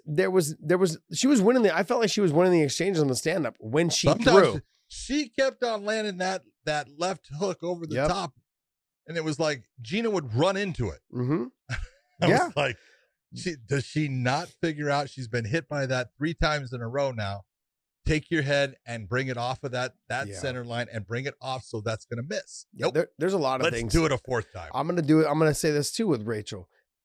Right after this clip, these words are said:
Speaker 1: Like, a lot of times you were just throwing punches in the air for nothing, for no reason. Like, she was within six feet of you. We're talking covid six feet, you know, and you,
Speaker 2: <laughs>
Speaker 1: you were just throwing punches. Like, your jab wasn't to land. It was just to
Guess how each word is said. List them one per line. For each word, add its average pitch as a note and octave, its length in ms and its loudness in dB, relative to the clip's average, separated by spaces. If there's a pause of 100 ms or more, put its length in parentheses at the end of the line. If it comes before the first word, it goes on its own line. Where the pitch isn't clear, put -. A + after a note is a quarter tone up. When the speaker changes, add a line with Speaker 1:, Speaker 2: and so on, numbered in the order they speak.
(140)
Speaker 1:
Like, E3 140 -2
a F#3+ 60 0
lot G3+ 180 2
of C4+ 80 -2
times F3 340 -4
you F3+ 100 -2
were G#3 100 2
just F3 240 -8
throwing F3 260 0
punches D#3 400 -2
in D#3 80 0
the C#3 220 -2
air F3+ 400 -8 (580)
for - 260 -4
nothing, E3+ 600 0
for G3 100 -2
no A#3 200 6
reason. F3+ 480 0
Like, D#3 180 0
she - 160 -2
was C#4+ 260 6
within E3+ 500 2 (120)
six - 380 -6
feet B3+ 260 -4
of A#3+ 80 2
you. A2+ 240 -4
We're D3 180 0
talking F#3+ 440 -4
covid G3 420 0
six - 260 -8
feet, F2+ 260 -16 (360)
you B2+ 100 -8
know, D3+ 200 -4
and E3 200 -4
you, F#3 200 -6
Speaker 2:
<laughs> F3 60 -12
Speaker 1:
you G3 180 0
were C4 140 0
just G3 300 0
throwing G3+ 380 6
punches. F#3+ 480 -2
Like, F3 160 -4
your F#3+ 100 2
jab F#3+ 500 -2
wasn't F3+ 340 2
to E3+ 80 2
land. E3+ 420 2
It D#3 60 2
was C#3+ 160 0
just E3 140 -6
to - 60 -20